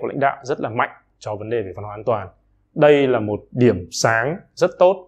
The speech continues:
và đây là một điểm mà dẫn dắt đi đầu cho toàn hệ thống chúng ta. Hiện nay tất cả đều cũng ai nói là an toàn là số một.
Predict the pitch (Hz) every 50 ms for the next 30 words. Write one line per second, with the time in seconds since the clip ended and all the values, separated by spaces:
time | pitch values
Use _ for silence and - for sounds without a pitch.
0 | _ - 123 113 104 104 110 117 117 110 107 110 107 110 110 98 92 95 95 98
1 | 98 98 98 - _ - 107 123 151 156 156 180 190 - - _ _ _ - 131
2 | 127 123 117 110 104 98 - - 120 - 131 117 107 107 - - 104 110 113 113
3 | 120 131 127 123 120 113 - - _ _ _ _ _ - 143 151 143 143 143 135
4 | 120 180 170 - 170 139 101 101 104 104 110 95 123 107 131 123 120 117 110 104
5 | 107 117 127 127 147 131 117 113 117 104 98 - - 110 120 123 117 -